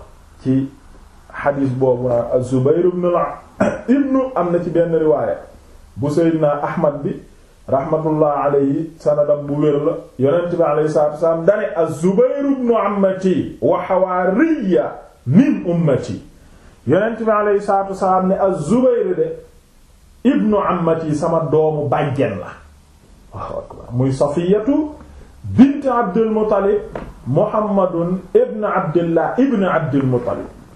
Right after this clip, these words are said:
radiyallahu ta'ala anha wa ardaaha. Mu ne ko, "Az-Zubayr de ibnu ammati, sama doomi bàjjen la man.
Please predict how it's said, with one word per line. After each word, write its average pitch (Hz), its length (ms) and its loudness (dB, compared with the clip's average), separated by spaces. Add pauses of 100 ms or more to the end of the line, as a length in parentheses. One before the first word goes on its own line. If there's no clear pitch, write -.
(120)
radiyallahu 170 880 0
ta'ala 175 760 -2 (580)
anha 196 480 0
wa 185 160 0
ardaaha. 147 560 -2 (460)
Mu 175 180 2
ne 233 140 0
ko, 226 160 0
"Az-Zubayr 220 720 2
de 208 120 2 (400)
ibnu 220 380 2
ammati, 214 760 0
sama 196 260 0
doomi 196 320 2
bàjjen 185 560 0
la 123 80 -2
man. 104 120 -4